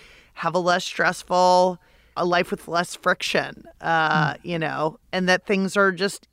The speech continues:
Speaker 1: easier. And a lot of that work is me, and a lot of it is sort of, is the world.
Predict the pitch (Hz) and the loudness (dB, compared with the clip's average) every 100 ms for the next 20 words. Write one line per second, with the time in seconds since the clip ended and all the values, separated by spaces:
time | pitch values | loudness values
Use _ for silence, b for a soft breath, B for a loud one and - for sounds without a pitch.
0 | _ _ - 190 226 180 175 151 147 - | _ _ -8 -2 -2 -2 -2 -2 -4 -8
1 | - - 175 170 170 175 170 170 170 170 | -12 -4 -2 0 2 2 2 -2 2 0
2 | - 165 - 160 151 160 196 202 175 165 | 0 -8 -6 -6 -4 -4 -2 0 0 2
3 | 170 165 175 165 165 147 180 170 165 151 | 0 -2 -2 -2 -4 -6 -2 0 0 -2
4 | - b b _ 160 165 143 156 175 170 | -10 b b _ -4 -4 -4 -2 0 0
5 | 165 - _ _ - 196 240 - - - | -2 -14 _ _ -2 2 0 -2 -16 -20